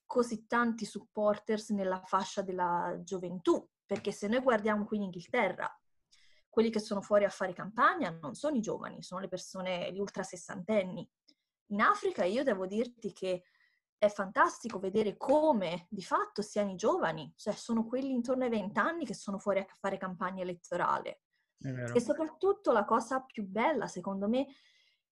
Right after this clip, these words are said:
Speaker 1: è che la politica, eh, in Africa, ma anche nei Caraibi, viene vissuta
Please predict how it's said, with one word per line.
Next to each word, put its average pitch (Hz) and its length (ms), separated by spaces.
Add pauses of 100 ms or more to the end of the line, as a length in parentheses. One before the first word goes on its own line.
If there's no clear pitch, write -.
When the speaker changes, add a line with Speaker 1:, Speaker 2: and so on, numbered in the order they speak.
(120)
Speaker 1:
è 220 120
che 285 120
la 269 140
politica, 254 840
eh, 202 280
in 202 100
Africa, 226 460
ma 214 80
anche 226 220
nei 214 100
Caraibi, 202 560
viene 254 300
vissuta 262 920